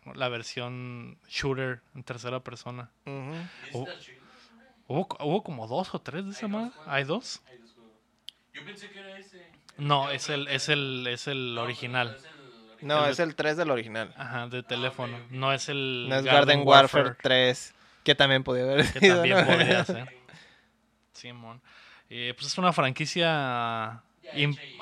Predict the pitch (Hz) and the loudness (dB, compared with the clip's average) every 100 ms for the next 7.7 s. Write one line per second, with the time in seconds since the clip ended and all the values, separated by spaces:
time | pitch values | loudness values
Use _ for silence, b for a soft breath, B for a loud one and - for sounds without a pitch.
0 | 90 131 160 226 190 160 165 160 165 202 | -10 -4 0 0 0 -2 -4 -4 -4 -6
1 | 170 135 175 196 - 139 147 151 156 - | -8 -8 -8 -8 -14 -12 -10 -10 -10 -12
2 | 117 107 - 120 131 123 120 - _ - | -20 -20 -18 -12 -6 -4 -6 -12 _ -12
3 | 160 214 240 117 117 120 113 113 131 147 | -10 -8 -10 -12 -10 -10 -12 -14 -16 -20
4 | _ _ 131 135 127 123 - 127 123 120 | _ _ -18 -14 -14 -14 -12 -10 -8 -10
5 | - - 139 131 127 123 120 127 120 131 | -12 -18 -12 -8 -6 -6 -8 -10 -4 -2
6 | 123 123 135 127 120 131 123 123 - 123 | -2 -4 -8 -8 -8 -8 -6 -6 -8 -10
7 | 120 _ _ 127 120 113 120 | -12 _ _ -20 -18 -18 -20